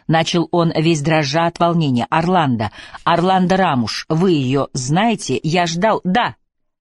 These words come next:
да, я видел ее сразу после того, как оползень обрушился на здание. С ней все хорошо, она ждет там, на Коутуолл».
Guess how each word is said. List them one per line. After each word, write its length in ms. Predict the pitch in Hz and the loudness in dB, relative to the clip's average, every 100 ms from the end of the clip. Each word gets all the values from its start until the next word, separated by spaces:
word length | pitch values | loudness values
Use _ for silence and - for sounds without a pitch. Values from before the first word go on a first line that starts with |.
| - | -4
да, 180 | 175 233 | 0 2
я 160 | 226 | 2
видел 280 | 208 233 247 | 0 0 2
ее 140 | 233 226 | 0 0
сразу 280 | 226 220 | -2 -2
после 260 | 220 214 208 | -2 -2 0
того, 220 | 202 208 | 0 0
как 260 | 208 196 - | 0 -4 0
оползень 600 | 101 - 139 120 120 113 - - | -2 0 -4 -2 -2 -4 -8 -6
обрушился 560 | - 170 160 - 139 147 | 0 2 0 -2 -4 -2
на 100 | 147 | -2
здание. 320 | 139 131 123 | 0 0 0
С 100 | 120 | 0
ней 100 | 208 | -2
все 160 | 214 214 | 0 -2
хорошо, 480 | 220 220 208 156 127 - - | 0 -2 -2 -4 -4 -8 -4
она 220 | 170 196 | 0 2
ждет 320 | 180 180 196 - | 2 0 -2 0
там, 200 | 147 131 | 0 2
на 180 | 147 | 0
Коутуолл». 760 | 147 190 170 139 135 120 107 | 0 0 2 0 -2 -2 -2